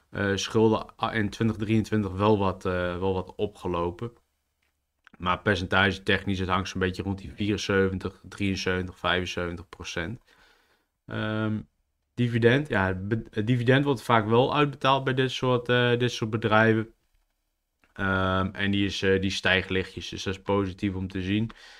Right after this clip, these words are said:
Eh, wel even in de gaten houden wat ze gaan doen met die winstmarge, wat daar de afgelopen kwartaal is gebeurd natuurlijk. Eh, wel lichtjes aandelen, eh, uitgegeven,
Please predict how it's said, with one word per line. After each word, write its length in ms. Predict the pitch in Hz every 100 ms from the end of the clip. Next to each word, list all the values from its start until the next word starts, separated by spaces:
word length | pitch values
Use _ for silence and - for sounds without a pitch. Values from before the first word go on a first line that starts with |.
| - _
Eh, 180 | - 95
wel 180 | 98 98
even 240 | 107 104
in 60 | 104
de 60 |
gaten 440 | 107 - 101 104 101
houden 200 | 101 98
wat 100 | 98
ze 80 | -
gaan 140 | 98
doen 140 | 101
met 120 | 101 98
die 140 | 98
winstmarge, 680 | 98 104 101 101 90 90 92
wat 160 | 95 95
daar 160 | 95
de 80 | 95
afgelopen 480 | 98 98 101 95 -
kwartaal 480 | 101 - 95 92 92
is 140 | 87
gebeurd 340 | - 90 90
natuurlijk. 420 | 87 82 90 87 110 _ _ _ - _ _ _
Eh, 460 | 104 104 110 110
wel 220 | 107 123 123
lichtjes 440 | 131 127 120 -
aandelen, 920 | 113 131 143 139 139 135 131 131 127
eh, 380 | 131 120 120 120
uitgegeven, 880 | 123 120 - 110 113 113 110 110